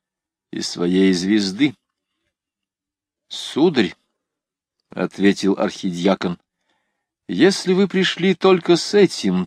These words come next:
то напрасно утруждали себя, взбираясь ко мне на такую высоту. Я не верю ни в медицину, ни в астрологию».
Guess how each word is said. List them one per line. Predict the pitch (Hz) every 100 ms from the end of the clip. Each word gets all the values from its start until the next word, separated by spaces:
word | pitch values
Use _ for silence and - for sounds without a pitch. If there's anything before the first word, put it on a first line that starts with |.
| -
то | - 131
напрасно | 143 143 - 190 160 - 101 95
утруждали | 85 104 98 87 107 160 196
себя, | 185 - 180 185
взбираясь | 170 92 80 80 87 92 113 139 -
ко | - -
мне | 127 120
на | 123
такую | 120 120 - 101 110
высоту. | 107 107 113 - 107 - _ _ _ _ _ _ _ _ _ _ _ _
Я | - 117 156
не | 156 147
верю | 135 165 139 104
ни | 92 120
в | 175
медицину, | 165 156 151 - - 117 127 117 113 _ _ _ _ _ _ _ -
ни | 82 92
в | 104
астрологию». | 107 - - 101 120 104 90 90